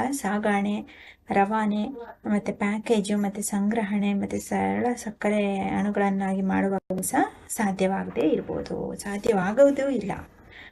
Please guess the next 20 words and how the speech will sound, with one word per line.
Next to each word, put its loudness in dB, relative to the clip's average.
ಗಾಲ್ಗಿ 2
ಸಂಕೀರ್ಣ -2
ಬೇಕೇ -2
ಬೇಕು. -14
ಪ್ರತಿಯೊಂದು 4
ಜೀವಕೋಶಗಳಲ್ಲೂ 0
ಎಲ್ಲಾ 4
ಆರ್ಗನಲ್ಸ್, 2
ಎಲ್ಲಾ 4
ಕಣದಂಗಗಳು 2
ಅವಶ್ಯಕವಾಗಿ -2
ಬೇಕೇ -2
ಬೇಕು. -8
ಒಂದು 2
ಆರ್ಗನಲ್ಸ್ -2
ಇಲ್ಲ -4
ಅಂದ್ರೂ 0
ಅಲ್ಲಿ 0
ಫಂಕ್ಷನ್ಸ್‌ಗಳು -2
ನಡೆಯಲ್ಲ. -4